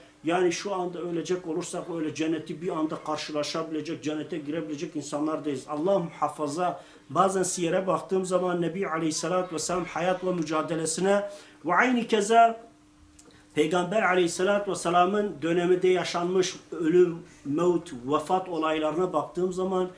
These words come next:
gerçekten bizim gibi Müslümanları kabirde de korkunç şeyler bekliyor. Allah muhafaza, yarın sıratta da, mizanda da ve yarın Allahu Teala mizanda da, kürsüde de, yani gerçekten bizi çok tehlikeli bir süreç bekliyor.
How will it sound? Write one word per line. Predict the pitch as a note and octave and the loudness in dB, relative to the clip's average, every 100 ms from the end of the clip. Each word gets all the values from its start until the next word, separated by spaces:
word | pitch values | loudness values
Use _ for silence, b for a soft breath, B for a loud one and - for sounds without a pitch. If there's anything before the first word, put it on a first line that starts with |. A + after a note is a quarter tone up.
| B B - | B B -6
gerçekten | G3+ - D#3+ - D#3+ D3 | -4 -4 -8 -6 -8 -6
bizim | E3 F#3 | -4 -4
gibi | E3 D#3 | -4 -2
Müslümanları | D3+ E3 - D3 C#3+ C#3+ C3+ | -4 -4 -8 -8 -4 -4 -6
kabirde | - C#3 C#3+ C#3 F3+ F3+ | -8 -6 -4 -2 -2 -4
de | - | -4
korkunç | D3 C#3 C#3+ - | -6 -6 -8 -6
şeyler | C3 B2+ B2+ D3 | -8 -6 -6 -8
bekliyor. | D#3+ F3+ F3+ | -8 -6 -4
Allah | D#3 D#3 D#3+ | -4 -4 -6
muhafaza, | D#3+ F3 E3 F3 D#3 F3+ F3+ F3 B B B C3 | -6 -8 -6 -6 -4 -2 -2 -4 B B B -2
yarın | D#3+ F3 E3 D#3 - B | 2 2 0 -2 -6 B
sıratta | - D3+ C3+ C#3+ C#3 E3+ E3 | -10 -6 -4 -4 -4 -6 -4
da, | F3+ E3+ | -4 0
mizanda | D3+ C#3 C#3+ C#3 C3+ E3 F3 | 0 0 -2 -4 -2 -4 -2
da | F3+ F3+ B B - | -4 -4 B B -4
ve | D3 | 0
yarın | E3 F3 E3+ | 2 2 2
Allahu | D3+ D#3+ E3+ D#3 | 0 0 -2 -4
Teala | D#3 D#3+ E3+ | -4 -2 -2
mizanda | D#3 D3+ C#3 D3 D3 E3 F3 | 0 -2 -2 -2 -2 -2 -2
da, | E3 | -4
kürsüde | - D#3 D3+ D3 F3+ | -6 -12 -10 -8 -4
de, | D3+ | -2
yani | D#3+ E3+ D#3 | 0 0 0
gerçekten | C3+ F3+ F3+ D#3+ E3 D#3 | 0 -4 -4 -8 -4 -4
bizi | D3 F3 | -4 -12
çok | - G#3 - | -8 -10 -8
tehlikeli | D3+ C#3 - D#3 D#3 | -8 -6 -6 -6 -6
bir | |
süreç | - D3+ F3+ - | -8 -6 -6 -4
bekliyor. | F#3 F3 G3 G3 | -6 -6 -2 -2